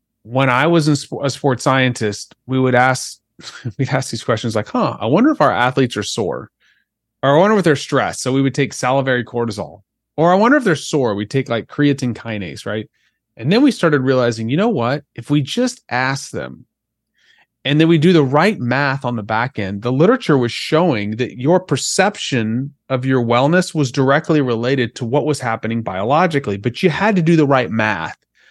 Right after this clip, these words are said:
to know, is this significantly higher or lower than normal? So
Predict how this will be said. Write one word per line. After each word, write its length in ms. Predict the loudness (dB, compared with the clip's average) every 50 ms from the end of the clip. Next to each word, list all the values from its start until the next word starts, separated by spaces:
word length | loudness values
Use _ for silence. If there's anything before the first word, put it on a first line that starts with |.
| _ _ _ _ _
to 100 | -2 0
know, 220 | 2 2 4 4 2
is 140 | 2 2 0
this 120 | 0 -2 -2
significantly 680 | -2 -4 -2 0 0 0 0 0 -4 -6 -6 -4 -6
higher 440 | -4 -4 -2 -2 0 0 0 0 0
or 80 | 0 0
lower 300 | -2 -2 -2 -2 -4 -4
than 140 | -4 -2 0
normal? 460 | 2 4 4 4 2 0 -4 -6 -12 _ _ _ _ _ _ _ _ _ _ _
So 500 | -4 0 2 4 6 6 4 2 0 -4